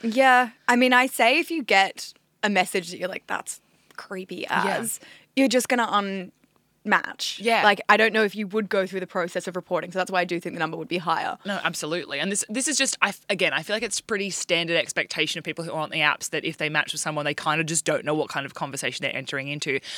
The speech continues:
Speaker 2: And it's a vetting process, but you're exposing yourself to abuse. And it is abuse, but I think we're almost, like, used to it or, like, desensitized, and that's part of the
Speaker 1: Mm.
Speaker 2: problem here.
Speaker 1: Mm.
Speaker 2: But the deadline is the thirtieth of June next year for them to bring in this code.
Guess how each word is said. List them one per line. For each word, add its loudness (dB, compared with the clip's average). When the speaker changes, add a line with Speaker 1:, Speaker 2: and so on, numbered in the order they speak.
Speaker 2:
And 0
it's -2
a -8
vetting 2
process, 0
but -14
you're 0
exposing -4
yourself -2
to 0
abuse. -2
And 2
it 4
is 2
abuse, -2
but 0
I 4
think -6
we're 0
almost, -2
like, 0
used -4
to -2
it 2
or, 0
like, 0
desensitized, -4
and -4
that's -4
part 0
of -6
the -4
Speaker 1:
Mm. -4
Speaker 2:
problem -2
here. -10
Speaker 1:
Mm. -2
Speaker 2:
But 4
the -4
deadline 2
is -4
the -8
thirtieth 2
of -4
June -2
next -2
year -2
for -10
them -4
to -8
bring -4
in -4
this -4
code. 0